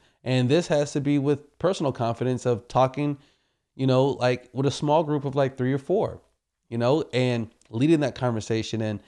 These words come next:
speaking intelligently about what you know, not trying to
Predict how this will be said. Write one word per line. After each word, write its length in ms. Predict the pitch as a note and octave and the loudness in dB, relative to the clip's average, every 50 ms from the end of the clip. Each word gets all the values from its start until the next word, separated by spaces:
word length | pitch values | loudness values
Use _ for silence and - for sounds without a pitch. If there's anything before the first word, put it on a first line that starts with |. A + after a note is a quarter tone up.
| - - _ _ - | -20 -20 _ _ -18
speaking 500 | - - E3+ E3+ C#3+ D#3 C#3 B2 G2 - _ _ _ | -8 -2 -2 0 0 0 0 -2 -2 -8 _ _ _
intelligently 600 | - A2 G2+ - C3+ D3+ D#3 C3+ C3+ C3+ A#2+ B2 A#2+ | -10 -8 -4 -2 0 2 2 2 0 0 0 0 -2
about 240 | A2+ G#2 G#2+ F#2+ | 0 0 -2 -2
what 240 | G2+ B2+ C3+ C3 - | 0 -2 -4 -2 -2
you 80 | D3 C#3+ | -2 -2
know, 400 | C3 C#3 D3+ C#3 A2 - - - _ _ _ _ _ _ _ _ _ | 0 0 0 0 -2 -4 -8 -18 _ _ _ _ _ _ _ _ _
not 340 | - A2 A#2+ C3+ D#3 E3+ E3 | -12 -4 0 2 2 2 2
trying 320 | - - D#3+ D#3 D3 C#3+ C#3+ | 0 -4 -2 -2 -2 -2 -2
to 240 | - C#3+ B2 G#2+ | 0 0 0 0